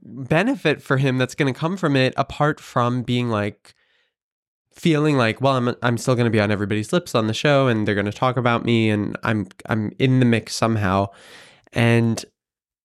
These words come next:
it's just weird. I just, it, it's very bizarre.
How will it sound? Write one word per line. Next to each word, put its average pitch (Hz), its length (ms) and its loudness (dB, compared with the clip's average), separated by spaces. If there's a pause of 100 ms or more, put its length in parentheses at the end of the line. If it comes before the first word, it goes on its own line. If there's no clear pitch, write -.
(500)
it's - 240 -2
just - 240 -2 (180)
weird. 113 600 -2
I 117 100 0
just, - 500 -4 (160)
it, 120 240 -2
it's - 640 -6 (420)
very 143 340 2
bizarre. 98 540 -2